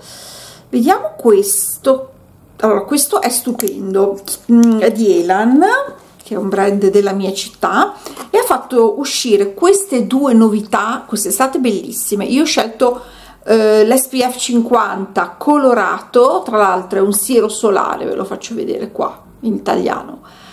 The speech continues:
antimacchie, illuminante, con un bel S P F cinquanta, ma sotto ovviamente ce l'abbiamo già l'S P F cinquanta, e direi che potremo utilizzare lui, tonalità unica, quindi insomma,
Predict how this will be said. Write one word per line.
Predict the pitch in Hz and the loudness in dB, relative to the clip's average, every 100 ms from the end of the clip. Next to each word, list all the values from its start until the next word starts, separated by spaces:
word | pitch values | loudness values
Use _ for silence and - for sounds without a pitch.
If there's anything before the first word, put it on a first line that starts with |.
| - - | -20 -10
antimacchie, | - 285 302 302 214 202 196 214 - 269 285 320 - | -2 -2 -2 -2 2 2 0 -6 -10 -4 0 0 2
illuminante, | 294 269 247 214 208 190 202 233 254 262 302 311 | 2 6 6 6 4 2 2 0 0 2 2 2
con | 254 220 | 0 0
un | 208 | 2
bel | 208 202 202 208 | 2 4 4 4
S | 226 - | 0 -4
P | 233 | 0
F | 202 - | 0 -2
cinquanta, | - 214 185 - 202 254 330 302 381 381 508 - - - - - - | -8 -10 -6 0 0 0 -4 -2 -2 0 -2 -4 -16 -20 -20 -20 -8
ma | - - | -4 -4
sotto | - - 196 196 - 185 | -2 0 0 0 0 0
ovviamente | 196 202 180 185 202 202 | 2 2 2 -2 -4 -4
ce | - | -2
l'abbiamo | 190 185 180 - - | 0 0 -2 -2 -4
già | - - | -6 -6
l'S | - 226 | -6 -6
P | 214 240 | -4 -4
F | |
cinquanta, | - 277 330 392 440 508 - 622 622 - - - - - _ | -4 -4 -2 2 0 -2 -4 -4 -4 -10 -12 -12 -16 -20 _
e | - | 0
direi | 330 403 370 403 | 4 4 2 -2
che | 480 | -2
potremo | 427 311 285 | 0 0 0
utilizzare | 294 330 277 220 262 262 | 0 0 0 0 0 2
lui, | 254 226 190 190 220 254 | 2 2 2 0 0 0
tonalità | 247 277 294 311 381 349 | 2 4 4 2 0 0
unica, | 262 226 214 202 214 | 0 0 -2 -2 -4
quindi | 233 233 240 240 | -2 0 2 2
insomma, | 247 233 190 175 170 175 208 | 0 2 0 0 -2 -6 -8